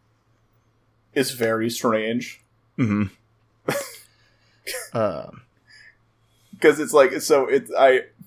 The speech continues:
Speaker 1: it doesn't really make sense if you stop and think about it too hard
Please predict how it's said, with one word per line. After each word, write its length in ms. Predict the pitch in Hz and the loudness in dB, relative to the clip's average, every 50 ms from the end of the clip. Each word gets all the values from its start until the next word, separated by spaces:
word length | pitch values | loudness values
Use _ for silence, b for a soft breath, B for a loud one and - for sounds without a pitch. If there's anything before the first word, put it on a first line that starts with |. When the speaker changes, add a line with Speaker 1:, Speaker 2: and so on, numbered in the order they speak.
| _ _ b b b b b b _ _ _ _ - | _ _ b b b b b b _ _ _ _ 2
Speaker 1:
it 160 | 165 170 170 | 2 4 6
doesn't 300 | - 254 - - - 120 | 6 4 4 4 0 -4
really 600 | 123 123 120 113 107 107 110 117 120 139 143 147 147 | -6 -8 -8 -8 -6 -4 -4 -4 -4 -4 -2 -2 -2
make 340 | 143 123 104 107 113 110 - | -2 -2 -4 -4 -4 -6 -6
sense 420 | - - 113 104 107 131 - - | -4 -2 -2 -2 -2 -2 -6 -6
if 200 | - - 113 120 | -6 -6 -4 -4
you 140 | 117 110 110 | -6 -8 -8
stop 420 | - - - 98 101 110 - - | -4 -2 -2 -2 -2 -2 -4 -2
and 180 | 131 131 - - | -2 -2 -2 -4
think 220 | - 110 104 95 | -4 -4 -4 -4
about 300 | 113 101 110 110 117 117 | -4 -2 0 0 0 0
it 100 | 123 123 | -2 -4
too 200 | - 127 123 120 | -4 -2 -2 0
hard 380 | 127 120 120 120 123 127 123 | 2 2 2 2 0 -4 -8